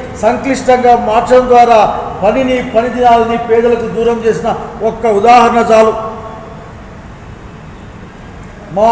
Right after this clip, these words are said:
హయాంలో కేంద్రీయ విశ్వవిద్యాలయాలు కట్టాం, మోడల్ స్కూల్స్ కట్టాం, కేజీబీ స్కూల్స్ కట్టాం. మీరు చెప్పుకునే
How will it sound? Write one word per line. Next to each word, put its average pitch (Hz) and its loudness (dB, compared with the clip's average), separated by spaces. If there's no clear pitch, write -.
హయాంలో 262 6
కేంద్రీయ 262 6
విశ్వవిద్యాలయాలు 254 2
కట్టాం, 247 2
మోడల్ 269 4
స్కూల్స్ 262 -4
కట్టాం, 262 4
కేజీబీ 269 2
స్కూల్స్ 269 -4
కట్టాం. 269 4
మీరు 226 -4
చెప్పుకునే 240 0